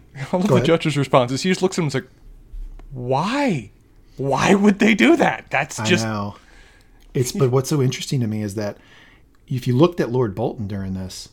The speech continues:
Speaker 2: he's very concerned because I think he and I think a lot of people in that room knew the answer before Legasov told it.
Speaker 1: Yeah.
Speaker 2: And he says, "Well, at this point, no going back. I'm going in."
Speaker 1: Mm-hmm.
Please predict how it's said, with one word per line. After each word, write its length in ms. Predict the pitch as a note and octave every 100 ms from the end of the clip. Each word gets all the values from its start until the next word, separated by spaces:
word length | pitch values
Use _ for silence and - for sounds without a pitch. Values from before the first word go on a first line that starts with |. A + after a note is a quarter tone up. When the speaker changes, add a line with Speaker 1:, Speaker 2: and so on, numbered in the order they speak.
| _
Speaker 2:
he's 180 | - C3
very 320 | A2 C3 F#3
concerned 540 | F3+ B2+ G#2+ C#3 D#3 A#2
because 200 | G#2+ A2
I 140 | D3+
think 220 | A#3 F#3+
he 260 | - D#3+ G#3
and 80 | C#3
I 60 |
think 160 | F3 E3
a 60 | G#2+
lot 220 | A#2+ D3+
of 80 | D3+
people 280 | D#3+ C#3
in 60 | B2+
that 180 | B2 A#2+
room 240 | B2+ A2+
knew 160 | A2+ C3+
the 200 | A2+ A#2+
answer 240 | - A2
before 300 | G2+ G2 B2
Legasov 480 | A2+ A2 A2 G2+ G2
told 260 | - B2+ B2
it. 120 | - - _ _ -
Speaker 1:
Yeah. 100 | - - _ _ _ _ _ _ _ _ _ _
Speaker 2:
And 140 | A#2+ A#2
he 100 | A#2
says, 960 | - A2+ A2+ G#2+ - - - - G2
"Well, 220 | A2+ D#3+
at 240 | C4 - -
this 140 | D#3
point, 360 | - A#3 B3 - _ _
no 160 | C3+ D3+
going 200 | F3+ F#3+
back. 320 | E3 B2+ - - -
I'm 160 | B2
going 220 | B2+ D#3+ D#3+
in." 240 | B2 F#2+ - _ _ -
Speaker 1:
Mm-hmm. 340 | B2+ B2 C#3+